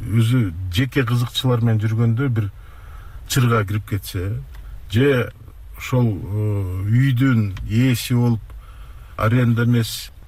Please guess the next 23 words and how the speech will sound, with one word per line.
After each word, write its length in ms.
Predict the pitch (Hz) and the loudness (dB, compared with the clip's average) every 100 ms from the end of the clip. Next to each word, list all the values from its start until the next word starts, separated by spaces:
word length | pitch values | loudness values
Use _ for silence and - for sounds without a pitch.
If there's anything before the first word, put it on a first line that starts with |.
| - | -4
жеке 320 | 98 123 131 | 0 0 2
мүлкү 380 | 107 143 139 135 | 2 2 2 2
болсо, 320 | 110 107 - 131 131 | 2 2 0 -2 -2
ошол 240 | 117 - 101 | -4 -4 0
мүлк 300 | 107 110 - | 0 0 0
менен 300 | 113 107 98 | 2 2 0
бир 120 | 98 - - - - - - | -4 -8 -16 -18 -16 -16 -8
кандай 360 | - 107 104 107 | 0 2 4 2
бир, 160 | 95 - - | 0 -4 -6
э, 200 | 95 98 92 | -4 -2 0
маселелер 420 | 101 - 101 95 | 0 2 2 4
болуп 220 | 95 95 | 2 -2
чыкса, 460 | - - - 95 90 - - - - - | -6 -6 0 0 0 -6 -10 -10 -8 0
анан 300 | 110 131 117 | 2 4 2
жанакы 640 | 120 123 110 123 113 - | 2 2 0 0 0 -2
наследование 920 | 95 117 - 143 139 117 113 107 101 | 0 0 2 4 4 4 2 2 0
вопростор 560 | 101 107 117 101 - 104 | -2 -4 -4 -6 -6 -2
менен 220 | 113 147 | -2 0
ошол 240 | 117 - 101 | -4 -4 -6
жакта 160 | 135 | -4
бир 160 | 123 101 | -2 0
гражданский 720 | 98 104 104 107 104 - 98 | 2 4 4 2 0 -2 -6
судопроизводствого 1120 | - 101 95 95 98 87 87 - 90 98 | -2 -2 0 0 0 0 -4 -4 -2 0